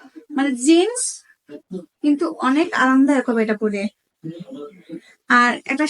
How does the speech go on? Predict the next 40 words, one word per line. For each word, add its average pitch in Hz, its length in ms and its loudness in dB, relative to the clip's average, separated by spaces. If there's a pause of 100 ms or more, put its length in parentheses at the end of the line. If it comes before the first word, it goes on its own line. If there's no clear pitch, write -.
শার্ট 311 300 4
আছে 349 240 2
মাহির, 277 400 4
মাহির 302 220 4 (100)
অনেক 311 200 4
দিনের 320 260 2
খুব 311 220 -6
শখ 269 320 0 (460)
শার্ট 269 300 0
পরার, 277 320 0
শুধু 302 220 -2 (100)
স্কুল - 260 -2
ড্রেসের 320 280 -2
সঙ্গে 294 220 2
শার্ট 269 280 -2
পরছে 294 220 -2 (100)
যখন 262 220 -2
ও 269 80 0 (480)
প্লে 294 220 2
নার্সারি 302 440 2
কেজি 277 260 -2
যখন 285 300 2
পড়ছিল, 262 340 -2 (120)
তারপর 254 320 0
তার 277 220 -6
শার্ট 254 240 0
পরা 277 240 -2
হয় 233 240 0
নাই। 247 120 -2 (540)
এই 269 200 4
জন্য 285 200 2 (100)
ওর 254 180 4
জন্য 294 180 0
একটা 294 180 -6
সাদা 254 320 0 (100)
শার্ট 262 260 4
পাইছি, 294 340 2
মানে 277 180 -2
শার্টটা 269 360 -6 (100)
অনেক 269 260 0